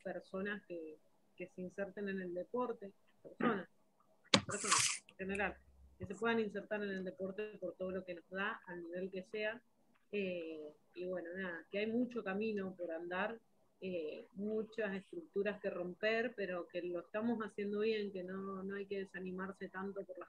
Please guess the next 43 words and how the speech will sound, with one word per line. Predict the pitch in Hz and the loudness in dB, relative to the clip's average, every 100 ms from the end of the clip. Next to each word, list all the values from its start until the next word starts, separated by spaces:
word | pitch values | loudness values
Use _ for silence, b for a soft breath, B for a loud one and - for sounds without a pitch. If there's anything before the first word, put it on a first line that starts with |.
| - | -8
cosas | 190 208 - | -4 -4 -2
que | 190 | -4
siguen | 202 196 196 | -2 -2 -2
pasando, | 185 185 202 226 240 - _ - - 190 | -4 -4 -2 -2 -2 -8 _ -20 -8 0
eh, | 185 175 - | 2 2 -2
sino | 180 185 208 | -2 2 0
empezar | 196 190 196 | 0 -2 -2
a | 190 | 0
ver | 190 | 0
un | 190 | 0
poco | 190 190 202 | -2 -2 0
las, | 180 160 - - | -2 -4 -10 -20
las | - - - - - - | -20 -20 -20 -20 -18 -12
que | 170 - | -12 -4
sí, | 196 196 202 _ _ _ _ 190 | -2 -2 -4 _ _ _ _ -2
eh, | 180 160 160 151 - - - 156 | 0 -2 -6 -12 -16 -16 -14 -4
van, | 180 185 190 180 165 | -2 -2 -4 -6 -6
van | 180 185 | -6 -2
generándose, | 196 185 190 185 208 202 | -2 0 0 0 0 0
que, | 185 170 | -2 -4
que | 160 | -8
son | - 175 | -10 -8
un | 170 | -6
poco | 170 180 | -4 -2
más | 175 - | -4 -4
buenas. | 180 180 156 151 _ _ | 0 0 0 -6 _ _
Así | - 151 - - | -20 -20 -18 -12
que | |
nada, | 180 175 156 - _ _ - | -10 -10 -12 -20 _ _ -4
sigamos | 185 190 208 202 | 0 2 2 0
en | 185 | -2
camino. | 180 202 240 240 254 - - - - | -2 2 4 2 0 -8 -20 -20 0
Eh, | 202 196 180 | 4 4 2
muy | 190 220 240 | 4 6 8
orgullosa | 226 208 190 214 214 226 | 8 6 4 4 2 2
de | 208 185 175 | 4 4 4
estas | 190 226 202 | 0 0 0
deportistas, | 196 175 170 220 208 233 208 | 0 -2 -2 -2 0 0 0
y | 190 | 0
no | 196 | 0
porque | 208 196 | 0 2
tengan | 190 185 190 | 0 0 0
discapacidad, | 190 190 175 - 190 220 226 | -2 -4 -8 -2 0 2 0